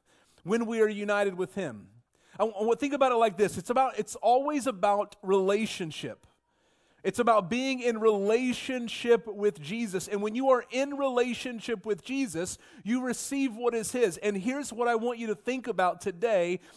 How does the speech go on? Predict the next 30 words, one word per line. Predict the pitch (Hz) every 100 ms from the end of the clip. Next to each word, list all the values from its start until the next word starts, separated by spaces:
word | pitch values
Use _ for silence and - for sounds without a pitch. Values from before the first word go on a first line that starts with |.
| -
as | 190 170
we | 202
talk | - 220 226 240
about | 226 202 180
our | 175
topic, | - 202 180 - - - _ _ _ _ _
is | 214 165
really | 175 277 277 247
it's | 214 -
about | 208 202 196 170
the | 196
relationship | 196 190 233 247 269 240 247 -
we | 220
have | 202 208
with | 190 143
Jesus | 147 220 170 170 -
and | 202 202
in | 202 - - -
receiving | 190 - - - 269 277 285 269 269 262
the | 214 196
grace | 180 170 190 233 208 190 - - - - _
that | 151 190
He | 170 220
gives, | 170 190 147 120
not | 185 240
just | 233 277 -
for | 262 240
the |
first | - 254 277 - -
time, | 170 135 170 220